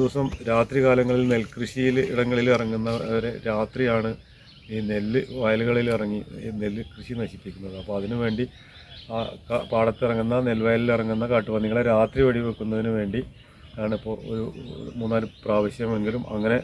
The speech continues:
ശ്രമിച്ചതിന് ശേഷം വീണ്ടും പകല് നല്ല കാടിളക്കിയിട്ടുള്ള ഒരു ഗംഭീര പരിപാടി ഇവിടെ നടത്തണമെന്ന് പ്രസിഡന്റ് ആവശ്യപ്പെട്ടിട്ടുണ്ട്. അത് ഞങ്ങൾ ചെയ്യും. എൻ്റെ പേര്, ഏഹ്, എം എം സക്കീർ ഹുസൈൻ,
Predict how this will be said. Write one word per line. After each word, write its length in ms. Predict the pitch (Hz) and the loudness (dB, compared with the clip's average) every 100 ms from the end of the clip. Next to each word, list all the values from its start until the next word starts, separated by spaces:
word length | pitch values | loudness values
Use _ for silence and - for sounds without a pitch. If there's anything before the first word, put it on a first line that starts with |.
| - - | -4 -10
ശ്രമിച്ചതിന് 480 | 120 113 - 123 117 | -6 -6 -2 -2 0
ശേഷം 320 | 117 117 147 113 - | 2 4 4 4 0
വീണ്ടും 240 | 113 113 110 120 | -4 -2 0 4
പകല് 360 | 110 113 147 143 - - 110 107 | 4 8 8 8 2 -10 -6 -2
നല്ല 180 | 104 104 104 - - | 0 0 -2 -6 -4
കാടിളക്കിയിട്ടുള്ള 720 | 104 110 117 110 - 107 110 107 - 101 | 0 2 2 0 -2 -8 -6 -6 -8 -10
ഒരു 120 | 110 101 - | -10 -10 -8
ഗംഭീര 300 | 107 110 113 110 | -4 -2 0 0
പരിപാടി 360 | 104 104 107 107 | 0 0 0 -2
ഇവിടെ 180 | 104 110 - - - - - | -2 -4 -6 -20 -20 -14 -2
നടത്തണമെന്ന് 540 | 107 104 123 127 120 110 | -2 0 4 4 4 0
പ്രസിഡന്റ് 360 | 110 110 107 107 | -4 -4 -2 -2
ആവശ്യപ്പെട്ടിട്ടുണ്ട്. 600 | 98 101 104 98 95 95 | -2 -6 -6 -6 -6 -6
അത് 140 | 98 104 - - - - | -6 -10 -16 -20 -16 -10
ഞങ്ങൾ 180 | 95 101 98 | -6 -6 -6
ചെയ്യും. 240 | 92 95 147 - - - 104 | -8 -8 -8 -14 -20 -14 -6
എൻ്റെ 140 | 104 110 | -6 -2
പേര്, 260 | 107 107 135 - 110 | -2 -2 -2 -6 -6
ഏഹ്, 220 | 104 101 101 101 | -4 -4 -2 -2
എം 80 | 107 | -2
എം 60 | 117 - | -2 -8
സക്കീർ 320 | - 110 113 107 | -10 -8 -8 -8
ഹുസൈൻ, 280 | 113 113 | -6 -4